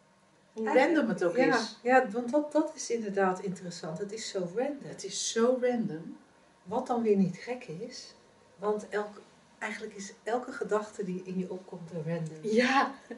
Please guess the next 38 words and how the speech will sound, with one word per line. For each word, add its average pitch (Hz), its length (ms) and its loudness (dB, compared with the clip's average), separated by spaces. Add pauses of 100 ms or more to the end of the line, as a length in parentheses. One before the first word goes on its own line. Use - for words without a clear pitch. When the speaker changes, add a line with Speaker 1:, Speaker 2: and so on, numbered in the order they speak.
Speaker 2:
Dat 190 260 4
zien 311 260 8
we 285 80 8
alleen 175 300 8
vaak 156 260 2
niet. - 420 -8
We 349 400 0
hebben 240 180 12
Speaker 1:
Nee. 370 80 12
Speaker 2:
vaak - 120 12
het - 120 6
idee 190 200 12
dat 190 100 8
het 180 100 2
logisch 196 480 8
is 170 280 4
en 220 60 -6
Speaker 1:
Ja. 247 340 10 (240)
Ja, - 120 -4
zo, - 160 0 (100)
dat 170 220 0
is - 120 -4
toch, 202 220 2 (100)
Speaker 2:
Ja. 196 100 -2 (180)
Speaker 1:
"Dat 202 140 6
doe 285 120 10
je 311 100 12
toch 240 200 6
niet?" 247 280 8
zeggen 226 280 6
we 190 60 -2
dan. 190 240 8 (460)
Hé, 302 240 -4
dat, 269 280 -4
dat 233 140 -10
zie - 260 -6
ik 233 160 -4
echt, 233 400 2